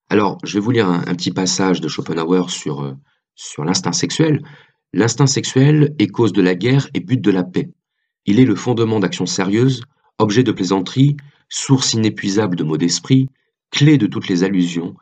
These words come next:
explication de tout signe muet, de toute proposition non formulée, de tout regard furtif. C'est que l'affaire principale de tous les hommes se traite en secret et s'enveloppe ostensiblement de la plus grande ignorance possible. »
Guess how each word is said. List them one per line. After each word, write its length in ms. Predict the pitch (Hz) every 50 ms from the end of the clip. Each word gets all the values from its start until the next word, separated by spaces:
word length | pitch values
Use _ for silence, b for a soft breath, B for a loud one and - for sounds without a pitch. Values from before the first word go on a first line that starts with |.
| b b b b b
explication 720 | - - - - - 110 92 90 87 - - - 113 104 95
de 80 | 82
tout 160 | 76 - -
signe 320 | - - - - 101 95 90
muet, 300 | 90 90 90 87 92 - - _ _ _ _ _
de 80 | - 90
toute 180 | 85 - 107
proposition 600 | - - 131 135 - 117 104 107 107 - - 104 101
non 160 | 98 107 117
formulée, 540 | 110 - 117 101 101 95 92 87 92 101 95 - _ _ _ _ - 101
de 60 | 101
tout 180 | 90 107 101
regard 280 | 92 101 92 101 95 90
furtif. 640 | - - 107 - - - 151 147 - - - - _ _ _ _ _ _ _ _ _ _ _ _ _ _ -
C'est 160 | - - 92
que 80 | 90 104
l'affaire 300 | 104 104 - 123 110 90
principale 560 | - 120 117 - - 120 - 120 104 92 87
de 80 | -
tous 140 | - - 120
les 220 | 113 98 90 87 92
hommes 160 | 101 104 101
se 140 | - - -
traite 300 | 87 - - 90 87 80
en 80 | 78
secret 420 | - - 104 90 - - 85 80 87 b b b b b b -
et 40 | 90
s'enveloppe 540 | 90 - - 101 95 90 98 98 92 - - - _ -
ostensiblement 920 | 117 131 - - 113 101 - - - 104 90 90 90 85 85 90 90 - -
de 100 | - 95
la 140 | 90 90 87
plus 160 | - 95 85
grande 260 | 87 90 92 90 87
ignorance 400 | 87 87 87 87 85 85 82 -
possible. » 460 | - - 76 - - - - - -